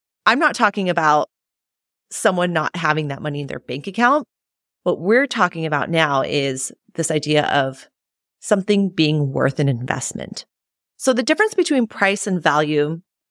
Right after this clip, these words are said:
can be, I think, best explained with this example. So ten thousand dollars is a lot of money, right? For me, for most of you listening, I don't think you would just blindly hand someone ten thousand dollars.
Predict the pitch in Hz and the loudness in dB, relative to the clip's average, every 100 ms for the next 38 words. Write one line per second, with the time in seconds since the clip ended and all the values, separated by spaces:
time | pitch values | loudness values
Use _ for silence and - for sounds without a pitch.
0 | _ - 190 170 160 156 - - 190 185 | _ -4 -2 0 0 0 -2 -6 -6 -4
1 | 311 440 - 196 - 175 - 147 123 147 | -4 -4 0 -2 -2 -6 -4 -4 -2 -8
2 | - - - - - - - _ _ _ | -12 -16 -12 -10 -10 -10 -14 _ _ _
3 | _ _ _ _ _ _ - 208 165 - | _ _ _ _ _ _ -4 0 0 -2
4 | _ _ _ _ - 277 415 494 370 247 | _ _ _ _ -4 0 4 2 4 4
5 | 180 185 185 165 160 - _ - 160 139 | 4 4 2 0 -2 -8 _ -2 2 2
6 | 131 135 - - - - _ _ _ - | 0 -6 -12 -12 -14 -18 _ _ _ -4
7 | 156 151 - _ _ - 214 254 262 254 | 0 0 -2 _ _ -2 0 2 2 2
8 | 254 180 170 165 208 220 214 160 143 147 | 0 -4 -6 -4 -2 0 0 -2 -2 -4
9 | 156 - _ _ _ _ - 262 330 294 | -4 -8 _ _ _ _ -2 -2 0 -4
10 | - 233 202 185 - - - 160 165 165 | -4 -4 -2 -2 -4 -10 -8 0 2 2
11 | 165 165 156 143 147 143 139 139 123 131 | 0 -2 0 -2 -4 -6 -6 -8 -8 -8
12 | - 143 139 - - - | -2 2 2 0 -8 -14